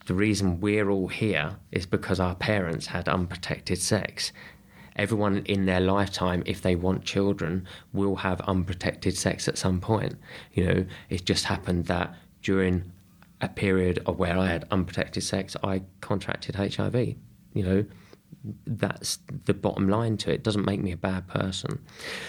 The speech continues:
So I wanted to raise awareness about it, um, and I made a silent movie, and I included photos of my life, but with film clips of me out in s-,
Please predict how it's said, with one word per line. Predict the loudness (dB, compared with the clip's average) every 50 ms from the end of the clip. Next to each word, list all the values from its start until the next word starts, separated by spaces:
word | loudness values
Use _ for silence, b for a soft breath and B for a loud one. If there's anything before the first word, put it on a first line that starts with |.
| B B B -6
So | -2 0 2 2
I | 2 4
wanted | 4 4 4 4 2
to | 2 2
raise | 4 4 2 2
awareness | 2 2 2 4 4 2 2 2
about | 2 0 2 2
it, | 2 0 -2 -4 -10 -20 -20 -8 -2
um, | 0 0 2 2 2 2
and | 2 2 2
I | 2
made | 4 4 4 2 2
a | 2
silent | 2 2 2 2 4 4 4
movie, | 2 2 2 2 4 2 2 0 0 -4 B B B B B B B B B B
and | 0 0 2 4 4 4 4 4 4 4 4 2 2 2 0 0
I | 2 2 2 4
included | 2 2 2 0 -2 0 2 2 4 2 2 0
photos | -4 -4 0 0 2 2 2 2 2 4 4 6 4 4 2 0 -2 -4 -4 -8 -14 -20 _ -20 -20 _ _ _ _ _ _ _ _ _ _ _ _ _ _ _ _ _ _ -6 -2
of | 0 2 4 2 2 0 -2
my | -2 0 0 2
life, | 2 2 2 0 0 -2 -4 -6 -10 -14 -20 -20 -20 -20 -20 B B B B B B B B B B B B B _ _ _ _ _ _ _ _
but | 2 2 4 2 0 -2 -6 -18 -18 -4 0
with | 0 0 2
film | 0 -2 0 2 4 6 6 4 4
clips | 2 2 2 2 2 0 -2 -2 0
of | 0 0 0
me | 2 2 2 2 2 2 2
out | 0 0 0 0 2 2
in | 0
s-, | 0 0 -2 -4